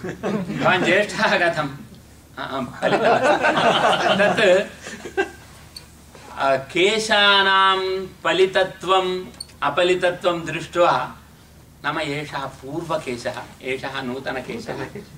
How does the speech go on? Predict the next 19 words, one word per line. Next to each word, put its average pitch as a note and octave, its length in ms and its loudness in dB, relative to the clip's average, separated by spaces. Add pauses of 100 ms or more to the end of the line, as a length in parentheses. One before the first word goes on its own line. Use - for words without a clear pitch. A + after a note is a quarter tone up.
(100)
इति C#3 140 -10
भवान् B2+ 280 -4
चिन्तयति। - 460 -12 (760)
तत्र - 960 -2 (380)
वयसः F#3+ 680 4 (420)
भेदः, E3+ 520 2
वयस-, E3 380 2
वयोभेदः F3+ 720 4
अपि F3+ 100 2
कथं F3+ 300 0
भवति? F#3 580 2 (1040)
सूर्यस्य, G3+ 1200 0 (840)
वयं D#3 200 2
यद्यपि E3 540 2
साक्षात् D#3 720 0
न D#3+ 400 0 (200)
पश्यामः D#3+ 520 0
सर्वदापि C#3+ 560 0
सूर्यं, C3 340 -6